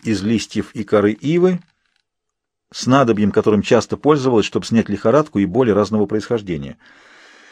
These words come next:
Ива содержит вещество, которое является основным компонентом аспирина,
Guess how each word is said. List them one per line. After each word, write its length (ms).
Ива 320
содержит 480
вещество, 460
которое 320
является 560
основным 560
компонентом 600
аспирина, 600